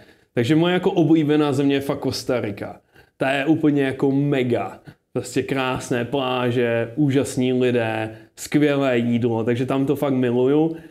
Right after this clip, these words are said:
A většinu času teda trávím v Evropě určitě a já miluju přírodu. Takže ať už jsou to Alpy v Rakousku, italské Alpy, Švýcarsko,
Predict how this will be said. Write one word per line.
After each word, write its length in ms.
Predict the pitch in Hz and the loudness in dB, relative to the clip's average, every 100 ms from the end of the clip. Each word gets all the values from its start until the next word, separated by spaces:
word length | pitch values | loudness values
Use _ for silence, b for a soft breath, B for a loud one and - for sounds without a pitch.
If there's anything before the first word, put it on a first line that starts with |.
| B B _ | B B _
A 360 | 123 123 127 127 | -4 -2 -2 0
většinu 440 | 135 139 175 175 | 0 0 2 2
času 320 | 170 170 165 | 2 0 0
teda 220 | 156 160 156 | 0 0 0
trávím 560 | 151 147 151 156 151 | -2 0 2 2 2
v 60 | 127 | -2
Evropě 500 | 127 135 151 151 165 | -4 0 0 2 2
určitě 680 | 165 165 160 165 160 160 160 B _ - | 2 0 -2 0 0 -2 -8 B _ -6
a 60 | |
já 140 | 131 147 | -2 2
miluju 320 | 151 156 147 | 4 6 4
přírodu. 640 | 143 143 135 131 120 110 - _ | 2 0 2 2 -2 -4 -12 _
Takže 220 | 135 123 | -2 0
ať 120 | 139 139 | 2 0
už 100 | 139 | 0
jsou 200 | 147 139 | 0 0
to 240 | 135 - | -2 -2
Alpy 380 | 139 143 143 131 | -2 -2 0 0
v 80 | 131 | 0
Rakousku, 720 | 143 147 143 139 - 139 131 | -2 0 0 0 -2 0 0
italské 600 | 131 151 143 143 147 127 | 0 -2 -2 -2 -2 0
Alpy, 420 | 131 127 127 131 | 0 -2 -2 -2
Švýcarsko, 880 | 120 139 139 143 131 - - 131 123 | -2 -2 -2 -2 -2 -4 -4 -2 -2